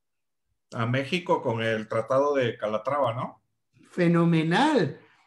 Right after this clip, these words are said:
Speaker 2: fenomenal. Hecho en diciembre de mil ochocientos treinta y seis, como bien dices.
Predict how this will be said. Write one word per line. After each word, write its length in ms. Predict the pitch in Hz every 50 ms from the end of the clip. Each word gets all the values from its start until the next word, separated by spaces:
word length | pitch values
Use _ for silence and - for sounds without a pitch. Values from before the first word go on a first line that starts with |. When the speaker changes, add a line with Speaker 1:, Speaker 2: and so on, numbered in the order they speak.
| _ _ _
Speaker 2:
fenomenal. 760 | _ - 175 170 170 170 170 170 160 160 175 208 233 226 185
Hecho 200 | 196 196 - 247
en 80 | 220 208
diciembre 380 | 196 175 - 226 208 214 208
de 60 | 196
mil 120 | 190 196 202
ochocientos 400 | 196 - 180 - 202 190 175 -
treinta 240 | 196 185 175 175 -
y 40 |
seis, 220 | - - 233 233 233
como 200 | - 190 180 170
bien 200 | 170 190 185 175
dices. 420 | 165 156 143 143 180 180 - _